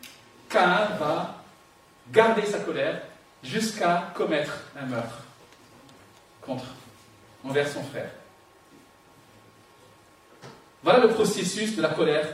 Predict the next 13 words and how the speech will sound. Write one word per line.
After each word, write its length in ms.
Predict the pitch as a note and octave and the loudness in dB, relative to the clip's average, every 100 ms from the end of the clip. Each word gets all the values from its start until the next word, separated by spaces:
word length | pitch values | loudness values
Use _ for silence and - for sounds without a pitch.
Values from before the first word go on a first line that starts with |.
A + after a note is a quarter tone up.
| C3+ | -8
au 20 | |
meurtre, 300 | C3 B2 - - - - - - - - | -8 -8 -10 -18 -20 -20 -20 -20 -20 -10
qui 80 | E3+ | -4
nous 160 | E3 | 0
est 140 | E3+ - - - | -2 -2 -10 -6
expliqué 460 | E3 - E3 F3+ | -6 -4 -6 -4
dès 520 | C#3 E3 F3 F#3 - - - | -2 4 4 4 -2 -12 -12
les 80 | C3 | -10
premiers 300 | - - C#3+ | -6 -6 -4
livres 220 | - - | -4 -4
de 80 | A2+ | -6
la 80 | F#2+ | -8
Bible. 180 | F#2+ | -12